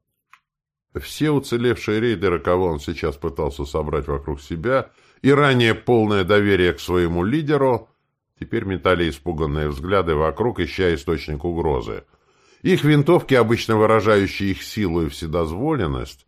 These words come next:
теперь кажутся им ненадежными перед столь неожиданным и даже невидимым врагом.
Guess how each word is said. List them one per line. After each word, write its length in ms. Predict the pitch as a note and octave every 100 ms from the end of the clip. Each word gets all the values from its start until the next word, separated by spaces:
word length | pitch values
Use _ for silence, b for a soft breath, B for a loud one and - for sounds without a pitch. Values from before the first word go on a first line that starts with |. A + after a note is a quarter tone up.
| _ _ _ _
теперь 340 | E2+ - C#3 C#3
кажутся 460 | G2+ G2 F2+ -
им 280 | F2+ F2+ C#2+ -
ненадежными 880 | G2+ G#2 G2 F#2 G#2+ A2+ F2 C#2+ C2+
перед 320 | D2+ C#2 C#2
столь 300 | - E2 C#2+
неожиданным 800 | C#2+ D2 C#2+ G2 A#2 D2+ C2+ C2
и 60 | C2+
даже 280 | D2 D2
невидимым 640 | D2+ D#2 D#2 F2 E2+ D2 C#2+
врагом. 500 | D2 E2 D2+ A#1+